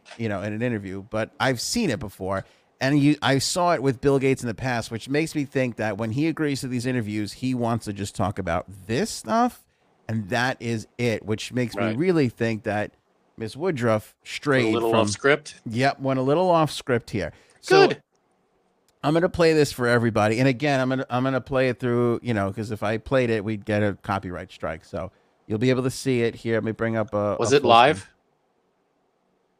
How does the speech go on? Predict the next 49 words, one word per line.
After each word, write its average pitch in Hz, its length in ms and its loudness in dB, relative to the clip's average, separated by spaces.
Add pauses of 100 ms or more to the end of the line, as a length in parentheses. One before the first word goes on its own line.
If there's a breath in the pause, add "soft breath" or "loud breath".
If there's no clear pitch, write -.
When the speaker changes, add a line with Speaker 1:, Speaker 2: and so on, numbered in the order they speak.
(100)
Speaker 1:
Yeah. 113 220 -6 (640)
Yeah, 113 140 -4
it 110 40 -2
was 104 100 -4
the 107 80 -6
Speaker 2:
Nice. 110 180 -2
Speaker 1:
NewsHour. 92 380 -8
They 101 60 -10
do 101 40 -10
Speaker 2:
That's 104 180 -4
Speaker 1:
that 113 60 0
Speaker 2:
how 110 60 0
you, 101 140 0
Speaker 1:
live. 98 140 -12 (380 soft breath)
Speaker 2:
that's - 100 -14
how 135 60 4
you 107 160 2
get 110 180 2
'em. 101 140 -2 (500)
Speaker 1:
I'm 120 80 0
fairly 180 380 0
sure 160 200 -2
they 160 140 4
do 131 140 0
that 123 180 4
live. 110 220 2
It's 139 160 -2
hard, 180 240 0
though, 127 100 4
because, 127 240 2
I 143 40 4
mean, 143 160 2
Frank, 135 260 0
you 135 80 2
know, 120 140 4
in 110 100 0
media, 101 220 -2
even 127 280 2
when 123 280 4
they 117 140 0
do 113 240 -2
live 110 360 2
shows, 113 460 0
sometimes 113 520 -2
the 107 140 -6
interviews 104 340 -8
are 95 60 -16
still 95 280 -8
pre-recorded. 85 720 -14